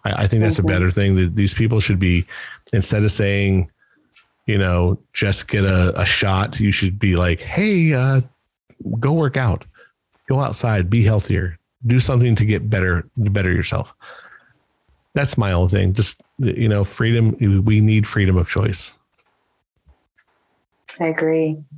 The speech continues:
Speaker 2: I agree. And we need to really worry when our government is, is stepping, literally stepping on our toes. And that's what's going on right now. So.
Speaker 1: Ouch, ouch, ouch.
Speaker 2: Yeah.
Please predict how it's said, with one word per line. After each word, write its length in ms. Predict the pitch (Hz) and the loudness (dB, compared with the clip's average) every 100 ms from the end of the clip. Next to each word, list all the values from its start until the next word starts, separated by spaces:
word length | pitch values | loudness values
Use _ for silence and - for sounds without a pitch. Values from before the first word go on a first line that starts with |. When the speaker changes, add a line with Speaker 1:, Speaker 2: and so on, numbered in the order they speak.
| - - | -18 -8
Speaker 2:
I 60 | 165 | -6
agree. 480 | 165 165 156 156 - - - _ - | -2 0 -2 -6 -14 -20 -20 _ -4
And 460 | 165 170 160 160 - | 0 2 0 -4 -6
we 120 | 165 | 0
need 220 | 160 175 175 | 2 2 0
to 160 | 170 | 0
really 320 | 156 160 175 175 | 0 2 2 2
worry 340 | 190 180 151 | 2 2 0
when 160 | 151 147 | 0 0
our 140 | 147 | -2
government 540 | 151 160 160 156 147 139 | -2 0 0 0 -2 -2
is, 380 | 143 147 131 - - | 0 0 -4 -6 -4
is 240 | 156 151 | -2 0
stepping, 640 | - - 156 156 143 135 | -2 -2 -4 -2 0 0
literally 360 | 135 156 151 151 | 0 0 0 0
stepping 580 | 151 - 151 147 147 135 | -2 -2 -2 -2 -2 -2
on 180 | 139 135 | -2 -2
our 140 | 135 | -2
toes. 560 | 131 123 - 151 - - - - - _ - | -2 -2 -2 -4 -8 -12 -20 -20 -20 _ -4
And 160 | 147 | -2
that's 240 | 147 143 - | 0 -2 -4
what's 220 | 147 - | -4 -4
going 260 | 151 139 | -4 -2
on 160 | 131 131 | -2 -2
right 240 | 127 - | -4 -6
now. 360 | - - 123 147 | -6 -6 -6 -8
So. 420 | - - - 98 - - | -10 -8 -8 -8 -8 -10
Speaker 1:
Ouch, 280 | - - - - 107 | -8 -6 -6 -6 -8
ouch, 240 | - - - - | -8 -8 -6 -6
ouch. 380 | - _ - - _ _ _ _ _ | -8 _ -20 -20 _ _ _ _ _
Speaker 2:
Yeah. 440 | 147 131 127 135 | -4 -2 -4 -8